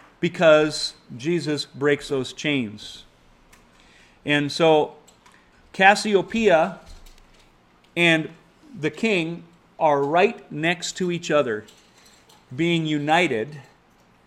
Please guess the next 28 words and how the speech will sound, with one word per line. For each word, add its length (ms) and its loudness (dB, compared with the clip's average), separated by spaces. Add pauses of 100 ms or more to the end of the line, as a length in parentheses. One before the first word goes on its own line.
(720)
In 100 -4
other 180 2
words, 220 2
the 80 -2
wedding 320 2
banquet 480 -4
of 180 -4
the 100 -6
Lamb. 440 -4 (960)
And 240 -4
we 120 0
can, 340 -4 (140)
you 100 -6
know, 140 -4
there's 180 -2
all 160 10
kinds 300 2
of 60 -6
scriptures 420 -2
that 100 -2
will 80 -4
talk 300 0
about 200 -2
that. 160 2
Isaiah 340 0
fifty-four, 800 -2 (300)
Isaiah 420 2
sixty-two. 960 -2